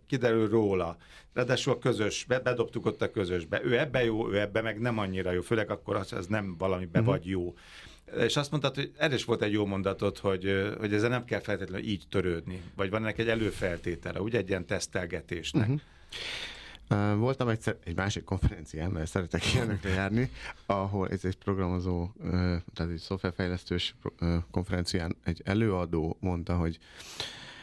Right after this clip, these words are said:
Speaker 2: a céges kultúrában ne azt nézzük meg, hogyha valakit fel akarunk venni, hogy hogyan tudjuk egy, ö,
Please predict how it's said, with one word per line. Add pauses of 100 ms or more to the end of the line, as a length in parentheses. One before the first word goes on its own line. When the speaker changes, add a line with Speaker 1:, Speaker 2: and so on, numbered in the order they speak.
Speaker 2:
a
céges
kultúrában
ne
azt
nézzük
meg,
hogyha
valakit
fel
akarunk
venni,
hogy
hogyan
tudjuk
egy, (340)
ö,